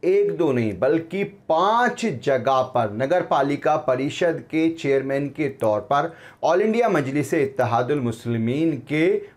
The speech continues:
उम्मीदवारों ने जीत हासिल की। इसको लेकर के मजलिस के सदर असदुद्दीन ओवैसी साहब की तरफ से मुबारकबाद भी आई है, हम आपको वो भी दिखाएंगे, लेकिन उससे पहले बताते हैं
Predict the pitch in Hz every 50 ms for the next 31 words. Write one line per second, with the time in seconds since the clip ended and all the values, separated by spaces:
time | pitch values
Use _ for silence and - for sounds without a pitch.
0 | _ 127 127 131 135 131 127 143 156 165 165 143 123 110 107 104 104 101 101 104
1 | 117 143 160 120 - - 123 127 123 123 - - 101 95 - 123 117 104 - -
2 | 123 117 107 - - - - - - - - - 196 202 - - 302 294 262 233
3 | - 240 233 220 190 254 247 208 190 180 - 185 202 226 220 - - - - 202
4 | 202 202 208 208 202 202 - - 165 151 147 175 190 196 156 - - 135 139 -
5 | 170 170 170 160 151 190 208 208 - - 160 160 165 160 175 190 170 - 160 147
6 | 147 143 147 - 165 156 143 143 135 - 156 143 120 117 117 123 123 135 131 127
7 | 131 139 147 147 143 151 160 151 151 151 151 160 156 156 143 131 127 127 123 117
8 | - 135 120 123 139 151 175 165 165 160 160 160 147 151 165 180 165 165 156 160
9 | 151 - - 160 160 - 143 143 151 143 135 131 127 - 131 127 120 139 135 143
10 | 156 160 160 -